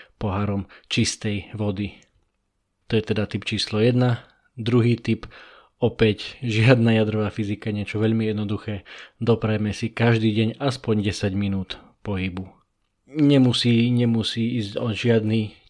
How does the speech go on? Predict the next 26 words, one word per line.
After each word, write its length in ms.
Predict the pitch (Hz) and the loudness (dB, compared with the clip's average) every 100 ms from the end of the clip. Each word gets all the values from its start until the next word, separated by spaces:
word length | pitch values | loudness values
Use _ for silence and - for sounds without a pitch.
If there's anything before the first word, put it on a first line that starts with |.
| - | -2
ťažký 760 | 120 - - 113 110 107 104 - _ - | 0 0 -4 -4 -4 -4 -10 -16 _ -2
tréning, 440 | 117 117 113 113 | 2 4 4 0
či 200 | 107 - | -2 -4
už 160 | 107 104 | -6 -8
s 80 | - | -6
činkami, 640 | - 113 104 110 107 107 | -2 0 0 -2 -2 -2
alebo 320 | 110 104 101 | -4 -6 -6
nejaké, 480 | 104 104 101 113 104 - | -6 -6 -6 -8 -10 -10
nejaké 320 | 113 104 110 | -8 -8 -6
dlhé 280 | 107 110 107 | -2 -2 -2
behy. 260 | 107 113 120 120 - - - _ | 0 0 0 -2 -12 -20 -20 _
Určite 560 | 139 123 117 117 - 117 | 0 0 0 -4 -4 -6
aj, 360 | - 107 104 - - - _ | -4 -2 -2 -6 -16 -20 _
aj 400 | 120 110 110 107 - _ _ - | -6 -4 -6 -8 -14 _ _ -2
dlhšia 380 | 120 110 - 113 | -2 -2 -4 -4
prechádzka, 760 | - 175 - 117 117 - 120 110 104 - _ | 2 2 4 2 2 -2 -4 -4 -6 -14 _
ehm, 520 | - 117 107 107 107 - | -12 -8 -4 -4 -6 -8
samozrejme 480 | - 107 107 104 107 | -12 -8 -6 -4 -4
v 100 | 104 | -2
rámci 320 | 104 101 - 110 90 _ | -2 -4 -4 -6 -8 _
zachovania 480 | 123 110 - 107 107 | -10 -10 -6 -4 -4
všetkých 400 | 101 113 - 107 | -6 -8 -8 -8
opatrení, 600 | 113 107 - 107 104 101 - | -8 -8 -6 -6 -6 -6 0
alebo 400 | 135 131 123 113 | 2 2 2 0
aj 120 | 113 | 2
nejaká, 640 | 113 110 104 101 - 104 | 2 0 -4 -6 -8 -8